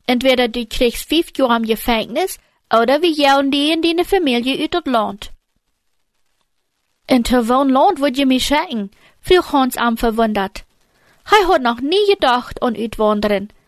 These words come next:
Hij had gedacht dat deze uit Moskau, wat nu toe Emma am bereden wil, anderen te verklaren en Judas te worden. "Nu Duitsland", zei de Beamte uit Moskau spottig.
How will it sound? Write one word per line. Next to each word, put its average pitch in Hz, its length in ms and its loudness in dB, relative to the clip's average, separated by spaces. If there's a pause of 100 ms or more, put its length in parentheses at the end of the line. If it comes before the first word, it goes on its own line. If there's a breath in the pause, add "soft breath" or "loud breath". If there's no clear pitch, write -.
(960 soft breath)
Hij 427 180 2
had 370 220 2
gedacht 240 500 0
dat 254 180 -2
deze 262 240 0
uit 233 240 -2
Moskau, 226 680 -2 (320 soft breath)
wat 240 180 2
nu 302 200 0
toe 269 220 0
Emma 254 540 -2 (380 soft breath)
am 247 220 2
bereden 247 540 0
wil, 214 280 0 (420)
anderen 311 400 2
te 233 160 -4
verklaren 220 680 -2 (120)
en 294 180 0
Judas 262 420 0
te 226 200 -4
worden. 202 360 -2 (2750)
"Nu 285 200 4
Duitsland", 233 640 -2 (180)
zei 247 180 0
de 226 180 0
Beamte 220 560 -2
uit 214 200 -4
Moskau 208 600 -2
spottig. - 680 -6